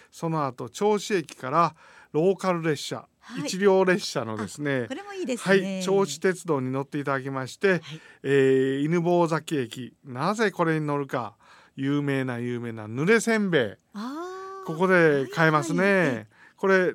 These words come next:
Speaker 1: ローカル列車に乗って駅で買って、
Speaker 2: ええ。
Speaker 1: パリパリ食べてください。
Speaker 2: はい。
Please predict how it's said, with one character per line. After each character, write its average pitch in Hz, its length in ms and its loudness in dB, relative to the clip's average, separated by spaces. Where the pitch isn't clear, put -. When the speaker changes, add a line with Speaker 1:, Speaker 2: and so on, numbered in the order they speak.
Speaker 1:
ロ 170 160 2
ー - 20 -2
カ 170 100 -2
ル 160 80 2
列 156 140 0
車 160 80 -4
に 131 80 -4
乗 131 80 -6
っ - 20 -16
て 127 300 -6
駅 143 160 -10
で 135 120 -2
買 139 180 -4
っ - 20 -20
て、 - 240 -4
Speaker 2:
え 127 100 2
え。 127 60 -6
Speaker 1:
パ 170 80 4
リ 165 80 0
パ 143 120 4
リ 123 80 0
食 139 120 -4
べ 135 80 -6
て 127 100 -8
く - 140 -12
だ 113 100 -6
さ 117 220 -10
い。 107 100 -8
Speaker 2:
は 101 260 -12
い。 151 120 -16